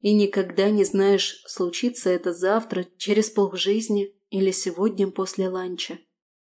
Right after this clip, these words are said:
Может быть, это и есть карма? Она ведь не любила Тарика, но сказала «да» перед лицом Всевышнего. Наврала. Подошла к зеркалу.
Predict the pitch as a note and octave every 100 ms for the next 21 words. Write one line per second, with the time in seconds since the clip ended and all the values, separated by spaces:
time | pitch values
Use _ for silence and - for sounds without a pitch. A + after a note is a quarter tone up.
0 | _ G3 G#3 A3 G#3+ F#3+ A3+ - G3+ G3+
1 | G3+ G3 G#3+ A3 - G#3 A#3 G#3+ - _
2 | _ _ _ - G#3 A3+ A#3+ A#3 A3+ A3
3 | A3+ A#3+ B3 A#3+ A#3+ A3+ F3+ E3+ F3 E3+
4 | - F3+ F3 F#3 F3+ E3+ F3 F#3+ F3 F3
5 | F3+ E3+ - F#3+ F#3+ - G3 G3 - F3
6 | E3+ - _ _ _ _ F#3+ F#3 F3+ F#3
7 | F#3+ F3+ _ _ _ _ _ _ _ _
8 | _ _ G3+ G3 G#3+ B3+ A#3+ - F3+ E3+
9 | - E3+ E3+ F3+